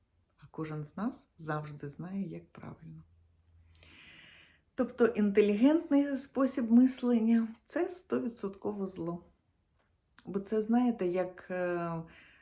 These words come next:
мені дуже сподобалось, е, Биков, е, Дмитро Биков, е, колись сказав:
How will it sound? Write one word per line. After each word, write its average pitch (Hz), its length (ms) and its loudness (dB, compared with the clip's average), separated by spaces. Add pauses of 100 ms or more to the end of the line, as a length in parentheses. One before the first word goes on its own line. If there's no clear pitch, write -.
(360)
мені 180 180 -8
дуже 180 280 -4
сподобалось, 160 1040 -2
е, 165 540 -4 (260)
Биков, 175 640 -6
е, 143 720 -6
Дмитро 151 460 -6
Биков, 143 420 -8 (120)
е, 151 400 -8
колись 143 300 -6
сказав: 135 400 -8